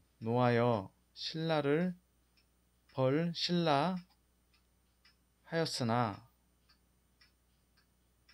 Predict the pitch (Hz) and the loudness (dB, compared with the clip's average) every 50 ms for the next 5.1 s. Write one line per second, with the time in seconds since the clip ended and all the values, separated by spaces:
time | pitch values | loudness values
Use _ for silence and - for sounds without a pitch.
0 | _ _ _ _ - 120 120 120 127 143 160 165 170 165 180 - 123 110 113 113 | _ _ _ _ -6 -4 -2 0 0 0 0 -2 -4 -6 -8 -6 -2 0 0 2
1 | 113 113 117 - - _ - - 113 117 - - _ - 139 139 143 156 165 160 | 0 0 -2 -6 -14 _ -8 -6 -6 -6 -6 -8 _ -2 0 0 0 0 -2 -6
2 | - _ - _ _ _ _ _ _ _ - 165 175 - 120 101 95 - _ _ | -10 _ -20 _ _ _ _ _ _ _ -12 -10 -4 -4 -4 -4 -4 -8 _ _
3 | _ _ _ _ - _ _ _ _ _ _ _ _ _ 117 117 120 127 143 170 | _ _ _ _ -20 _ _ _ _ _ _ _ _ _ -6 -4 -2 0 0 0
4 | 180 180 180 - _ - _ _ _ - - 185 190 175 156 135 135 147 170 190 | -2 -4 -6 -12 _ -20 _ _ _ -8 -6 -4 -2 0 0 2 2 2 0 -2
5 | 190 | -4